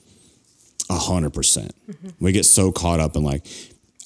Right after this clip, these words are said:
Speaker 1: "I-, if I'm gonna do it, I have to be perfect at it."
Speaker 2: Mm-hmm.
Speaker 1: And I think that's such a debilitating mindset of, like, "I have to, I have to have the best, I literally have to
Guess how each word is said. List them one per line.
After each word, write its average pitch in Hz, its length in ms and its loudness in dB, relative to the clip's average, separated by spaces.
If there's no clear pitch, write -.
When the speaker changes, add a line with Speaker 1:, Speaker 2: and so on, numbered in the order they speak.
Speaker 1:
"I-, 117 220 2
if 98 160 -2
I'm 123 160 2
gonna 117 140 4
do 98 280 2
it, 101 140 -2
I 87 120 0
have 92 200 0
to - 60 -4
be 78 120 0
perfect - 520 -4
at 64 140 -10
it." - 180 -14
Speaker 2:
Mm-hmm. - 180 -14
Speaker 1:
And 101 100 -8
I 107 60 0
think 120 240 -2
that's 107 160 0
such - 220 0
a 110 40 2
debilitating 92 920 0
mindset 73 680 0
of, 87 200 -4
like, 80 420 -2
"I 92 180 -2
have 85 460 -4
to, 80 880 0
I 98 120 -2
have 98 160 0
to 98 80 -2
have 87 200 -2
the 85 80 -4
best, - 340 -2
I 110 120 0
literally 139 320 2
have 101 220 0
to - 160 -2